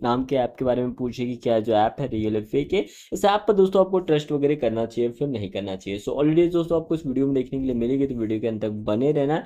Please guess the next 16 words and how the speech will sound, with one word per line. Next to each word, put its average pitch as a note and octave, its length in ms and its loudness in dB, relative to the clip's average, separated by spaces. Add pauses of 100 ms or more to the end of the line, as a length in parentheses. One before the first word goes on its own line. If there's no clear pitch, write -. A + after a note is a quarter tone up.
(260)
And D#3+ 80 4
दोस्तों, D#3 200 6
अगर F#3+ 100 4
अभी F#3 100 4
तक F#3+ 80 2
आपने E3+ 220 2
चैनल D#3+ 200 2
सब्सक्राइब D3 400 0
नहीं C3 280 2
किया, D3 140 0
तो B2 80 -10
सब्सक्राइब A2 560 -6
भी D3 100 -2 (140)
जरूर G2 220 0
कर C#2 120 -6
देना। - 240 -10